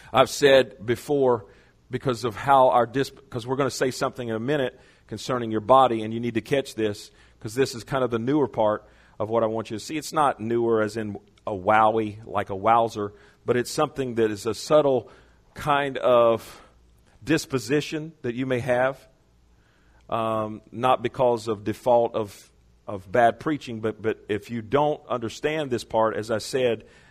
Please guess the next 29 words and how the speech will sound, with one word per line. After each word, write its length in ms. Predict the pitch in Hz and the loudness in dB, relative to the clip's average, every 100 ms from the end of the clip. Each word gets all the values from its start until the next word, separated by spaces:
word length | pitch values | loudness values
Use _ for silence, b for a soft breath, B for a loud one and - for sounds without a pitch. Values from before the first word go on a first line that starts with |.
| b b | b b
um, 480 | 107 110 107 104 98 - - | -8 -4 -6 -6 -12 -16 -4
it'll 160 | 123 120 | 0 2
make 200 | 120 117 | 0 -2
a 60 | |
difference. 560 | 107 131 - 104 - - b b b b | 0 0 0 -14 -14 -20 b b b b
But 300 | 110 135 - | 0 0 0
concerning 560 | - 127 - 175 165 151 | -6 -6 0 0 0 0
our, 520 | - 147 139 131 123 - _ _ _ _ _ _ _ b b b b b b | 4 6 8 6 2 -10 _ _ _ _ _ _ _ b b b b b b
our 160 | 151 160 | 2 4
disposition 760 | 147 160 - 123 156 147 131 | 2 -2 -4 -2 -2 -4 -6
concerning 420 | 127 120 143 131 | -8 -6 -6 -4
the 80 | 107 | -6
flesh, 640 | - 123 139 156 - - - _ _ _ _ _ _ _ _ _ _ _ _ _ _ _ _ _ - - - | -4 2 2 2 -6 -16 -20 _ _ _ _ _ _ _ _ _ _ _ _ _ _ _ _ _ -20 -20 -12
I, 160 | 107 104 | -6 -4
and 200 | 101 110 | -4 -4
I'm 120 | 110 | 0
not, 320 | 120 117 - | 0 0 -4
again, 360 | 101 101 135 120 | -12 -6 -4 -4
I'm 80 | 113 | -2
not 220 | 117 - | -2 0
talking 260 | 131 113 98 | -2 -2 0
about 240 | 110 95 | -2 0
just 220 | 117 - | -4 -8
the 60 | 98 | -2
body. 360 | 123 131 104 | 4 6 4
I'm 120 | 104 107 | -2 -2
talking 280 | 117 110 | -2 -2
about 520 | 107 107 107 104 - - | -4 2 4 4 -2 -10
an 140 | 104 | -10